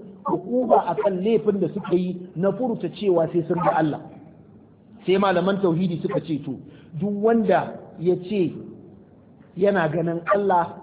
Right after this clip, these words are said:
wannan mutumin baya, wato, ba musulmi bane. Saboda wa qala alladhina la yarjuna liqa'ana laula nuzila alaina almala'ika aw nara rabbana.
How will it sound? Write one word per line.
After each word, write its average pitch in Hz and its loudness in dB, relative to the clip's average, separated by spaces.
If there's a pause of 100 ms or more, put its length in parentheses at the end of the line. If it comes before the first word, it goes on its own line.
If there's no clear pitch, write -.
(140)
wannan 180 0
mutumin 208 2 (420)
baya, 170 4
wato, 165 4
ba 160 4
musulmi 147 0
bane. 135 0 (640)
Saboda 190 4
wa 165 4
qala 226 4
alladhina 202 4
la 196 6
yarjuna 196 2
liqa'ana 175 2
laula 214 6
nuzila 208 4 (120)
alaina 220 4
almala'ika 214 2
aw 302 6
nara 233 4
rabbana. 147 0